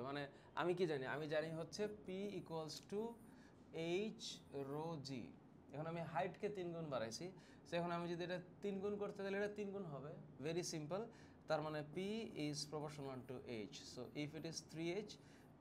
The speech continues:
it should be three P, তিন গুণই হবে। আহ, একই দশা সম্পন্ন কণা, একই দশা সম্পন্ন কণা হচ্ছে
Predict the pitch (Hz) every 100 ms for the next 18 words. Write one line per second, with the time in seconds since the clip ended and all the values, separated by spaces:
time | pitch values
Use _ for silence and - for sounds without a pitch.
0 | - 135 - - 147 147 123 160 180 -
1 | 123 117 120 92 - - - - - 165
2 | 170 160 120 104 - - - - - -
3 | - - - - - - - - - -
4 | - - - - - 175 175 180 180 175
5 | 196 185 185 196 185 180 196 196 190 190
6 | 180 185 170 185 220 - - 165 180 175
7 | 180 170 180 175 175 180 180 180 180 170
8 | 170 175 170 170 - 190 202 214